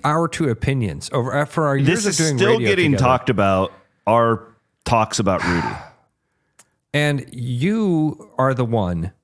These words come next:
Speaker 1: that is rude about your, your Rudy take. Okay, as, as per usual, I lead with my heart.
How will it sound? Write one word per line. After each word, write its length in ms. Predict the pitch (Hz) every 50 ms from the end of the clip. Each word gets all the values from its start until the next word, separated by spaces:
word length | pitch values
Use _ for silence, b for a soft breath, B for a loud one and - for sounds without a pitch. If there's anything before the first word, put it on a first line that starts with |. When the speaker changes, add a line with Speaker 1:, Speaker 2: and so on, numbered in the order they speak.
| _ _ _ _
Speaker 1:
that 260 | 117 120 117 117 -
is 260 | - 120 113 107 104 104
rude 680 | 95 92 101 117 123 131 135 139 151 170 170 170 - -
about 560 | - 113 123 120 117 117 117 113 - - _ _ _ _
your, 420 | - 120 110 110 107 107 107 - -
your 140 | 120 107 104
Rudy 440 | 98 107 107 104 104 101 101 101 - - _ _ _ _ _ _ _
take. 320 | - 92 73 - - - _ -
Okay, 340 | 101 - 120 110 113 127 123 -
as, 260 | 110 117 127 127 - -
as 200 | - 131 143 143
per 160 | - - 175
usual, 420 | 160 156 151 135 - 156 160 156 -
I 140 | 123 120 135
lead 260 | 151 147 151 147 139
with 180 | 135 143 - -
my 140 | 127 120 107
heart. 420 | - - - 104 104 131 -